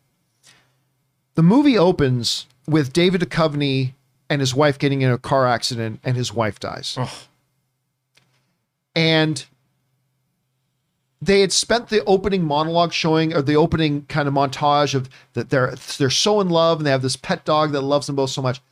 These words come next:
Speaker 1: And that whole montage, the opening, the opening of the movie ends with David Duchovny. It starts inside of his house. The door opens,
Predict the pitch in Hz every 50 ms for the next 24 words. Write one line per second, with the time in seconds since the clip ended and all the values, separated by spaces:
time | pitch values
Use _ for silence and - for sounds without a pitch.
0 | _ _ _ _ _ _ _ _ _ _ _ _ _ _ _ 196 185 180 180 170
1 | 160 - _ _ _ 131 185 185 185 180 160 - 202 220 233 240 233 220 - 196
2 | 196 190 - - 165 175 185 214 214 214 208 - - 170 - - - 262 311 302
3 | 294 226 220 190 175 156 165 156 151 139 143 - - 135 135 127 127 127 123 -
4 | - - _ _ _ _ _ _ _ _ - 143 135 135 165 160 170 185 190 185
5 | 202 - - 185 175 160 170 170 170 170 170 - 170 - - 196 180 - - -
6 | 196 208 - 220 208 214 226 - - - - 151 135 131 127 127 - - - -
7 | - 135 139 160 185 202 190 180 180 - - 135 123 120 123 120 - -